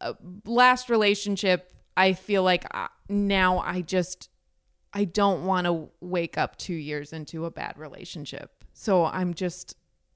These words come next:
tr-, trying to cut it off too quickly, but I also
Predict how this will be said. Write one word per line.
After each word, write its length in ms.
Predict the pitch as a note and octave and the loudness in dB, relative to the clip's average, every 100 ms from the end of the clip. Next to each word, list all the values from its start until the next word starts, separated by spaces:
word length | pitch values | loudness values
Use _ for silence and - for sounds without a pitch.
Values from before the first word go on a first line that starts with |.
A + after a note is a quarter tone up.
| _ _ _ | _ _ _
tr-, 220 | - - - | -18 -16 -16
trying 580 | - A3+ F#3 F#3+ F#3 | -10 -4 0 0 -2
to 160 | F3+ G3 | -6 -8
cut 340 | - - F3 | -10 -8 -4
it 120 | F3 E3 | 0 0
off 220 | E3 - | 0 -4
too 160 | - F3 | -10 -10
quickly, 520 | - F#3+ - - D4+ | -6 -8 -6 -4 -2
but 160 | B3 | 2
I 120 | G3 F3+ - | 2 2 0
also 540 | F#3 - F#3+ F#3 | -4 -2 0 0